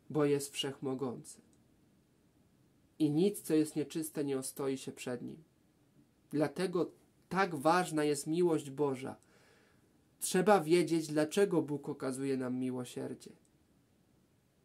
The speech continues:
Bo każdy, kto z Niego nie skorzysta, spotka się z Jego gniewem, dlatego że sam Go odrzuca. „Ponieważ to,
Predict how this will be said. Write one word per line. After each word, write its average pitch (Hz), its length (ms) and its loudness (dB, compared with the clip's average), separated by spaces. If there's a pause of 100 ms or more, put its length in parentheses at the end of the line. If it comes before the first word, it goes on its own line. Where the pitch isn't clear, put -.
(540)
Bo 147 160 4
każdy, 202 480 4
kto 202 300 4
z 196 80 2
Niego 180 220 4
nie 190 160 4
skorzysta, 156 760 -4 (640)
spotka 175 500 -4
się 160 160 -8
z 147 60 -6
Jego 156 260 0
gniewem, 151 520 -4 (100)
dlatego 147 440 -4
że 135 120 -6
sam 170 340 -4
Go 151 140 -2
odrzuca. 135 520 -8 (2500)
„Ponieważ 214 580 8
to, 147 320 6